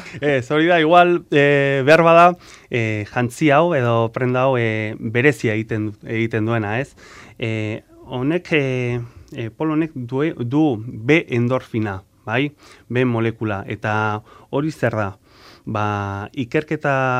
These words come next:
batzuk egin dira, eta guk laborategi batzuekin, eh, lan egin dugu,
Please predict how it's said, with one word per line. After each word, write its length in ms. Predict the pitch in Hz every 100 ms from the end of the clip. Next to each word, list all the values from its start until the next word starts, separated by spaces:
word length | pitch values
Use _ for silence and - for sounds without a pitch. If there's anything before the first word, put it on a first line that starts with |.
| 120 120
batzuk 460 | 120 120 117 139 117
egin 180 | 127 127
dira, 300 | 120 139 147
eta 160 | 151 107
guk 180 | 104 107
laborategi 520 | 104 117 117 127 117
batzuekin, 760 | 107 107 110 135 120 135 123 120
eh, 220 | 117 104
lan 200 | 104 120
egin 220 | 120 120 117
dugu, 280 | 123 135